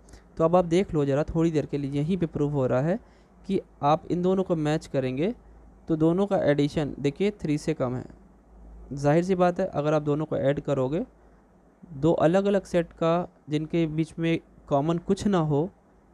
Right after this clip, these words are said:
कॉमन कुछ ना हो, देख लीजिए ऊपर लिखा है कॉमन कुछ ना हो, तो उनके दोनों के डायमीटर का सम हमेशा लेस होता है उन दोनों के यूनियन के डायमीटर के से। ठीक,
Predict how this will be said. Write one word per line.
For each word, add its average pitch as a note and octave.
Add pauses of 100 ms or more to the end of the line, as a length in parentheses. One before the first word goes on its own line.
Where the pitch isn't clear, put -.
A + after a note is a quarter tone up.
(180)
कॉमन E3
कुछ F#3
ना E3+
हो, C#3
देख D3
लीजिए D#3
ऊपर D3+
लिखा D3
है C#3+ (520)
कॉमन D#3
कुछ F3+
ना F3+
हो, F#3+
तो F3+
उनके E3
दोनों D#3+
के E3
डायमीटर D3
का -
सम G3+
हमेशा D3
लेस E3
होता D3
है D#3
उन D3
दोनों D3
के G3
यूनियन A3
के E3
डायमीटर C3+
के A#3 (920)
से। E3 (920)
ठीक, A#3